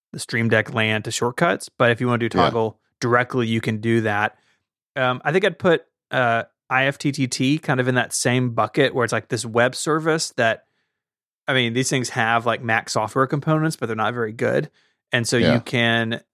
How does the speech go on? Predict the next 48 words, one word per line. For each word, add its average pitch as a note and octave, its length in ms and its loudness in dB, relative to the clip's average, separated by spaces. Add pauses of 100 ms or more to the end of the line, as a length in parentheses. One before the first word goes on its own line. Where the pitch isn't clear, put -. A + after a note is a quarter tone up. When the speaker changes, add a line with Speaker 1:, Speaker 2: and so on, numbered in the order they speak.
(260)
Speaker 1:
like, A#2+ 220 -4
hook C#3+ 260 -2
up C3 260 0 (100)
I A#2+ 160 2
F B2+ 80 0
T D3+ 100 -2
T C#3+ 120 2
T, G3 180 0
like, C3 160 0
you B2+ 80 -4
push C3 180 0
a C3 60 2
button C3+ 240 2
on D3 80 0
your C#3+ 80 2
Stream F3+ 260 0
Deck B2 300 2
and B2+ 100 -2
that B2+ 140 0
fires C3+ 420 0
a B2+ 60 0
workflow A#2 500 0
somewhere B2 460 -2
else. C3 520 0 (560)
That's D3 140 0
pretty C#3 240 0
cool. - 460 -6 (400)
And A2 300 2
Speaker 2:
Yeah, A#2 180 2 (100)
Speaker 1:
it C#3 80 2
can D#3+ 60 4
Speaker 2:
it C#3 80 2
Speaker 1:
be B2+ 60 2
really B2 180 4
Speaker 2:
is. A2+ 60 -4
Speaker 1:
powerful. B2 460 -4 (800)
Speaker 2:
Yeah. C2 220 -2 (100)
Uh, F2 140 2 (480)
there's A2+ 200 2
a A#2 80 0
couple F3+ 640 0
that F#2+ 180 0
are F2 100 2
related D#2+ 540 2
that C#2+ 320 -2
I D2+ 100 0
like C#2 560 0
and D2 300 0